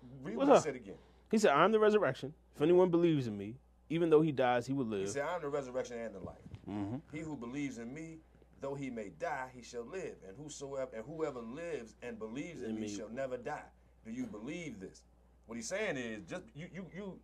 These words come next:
Speaker 1: as a human, you're gonna die. But if you believe in me, you'll never see death.
Speaker 2: Never see death.
Speaker 1: You're just gonna go to sleep for a little
Speaker 2: Right.
Speaker 1: bit here, maybe. Do you believe this? What's, what is she, what is she, he asked a simple question.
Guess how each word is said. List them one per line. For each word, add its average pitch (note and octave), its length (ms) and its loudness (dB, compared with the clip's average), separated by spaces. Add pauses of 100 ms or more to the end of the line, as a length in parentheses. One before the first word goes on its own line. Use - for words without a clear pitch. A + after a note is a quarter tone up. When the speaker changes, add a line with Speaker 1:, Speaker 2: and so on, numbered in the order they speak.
(220)
Speaker 1:
as A#2+ 160 -4
a G2+ 40 -12
human, D3+ 340 -2 (200)
you're D#3 120 -12
gonna G2+ 180 -6
die. G2+ 180 -4
But G#2+ 100 -10
if A2+ 40 -12
you G#2+ 60 -12
believe B2 260 -6
in C3+ 80 -10
me, D3 180 -8
you'll A2 220 -8
never A2+ 220 -6
see F#2+ 240 -16 (100)
death. G2+ 200 -10 (140)
Speaker 2:
Never G#2 200 -6
see G2 200 -14
death. G#2 220 4
Speaker 1:
You're D2+ 60 -8
just C3 120 -10
gonna A2+ 120 -8
go F#2+ 80 -10
to F2+ 100 -12
sleep B2+ 280 -14
for F#2+ 80 -12
a F#2+ 40 -8
little F#2 140 -8
Speaker 2:
Right. F#2 160 0 (120)
Speaker 1:
bit B2 80 -10
here, A2 120 -8 (160)
maybe. G2 280 -6 (840)
Do D3 80 -8
you E3+ 120 -6
believe E3+ 440 0
this? B2+ 180 -4 (140)
What's, F3 180 -8
what G3 100 -4
is F3 80 -10
she, D#3+ 160 -10
what G#3+ 120 4
is - 100 -6
she, F3+ 100 -12 (440)
he C#4+ 100 2
asked B3+ 160 2
a - 40 -10
simple - 280 2
question. - 360 -10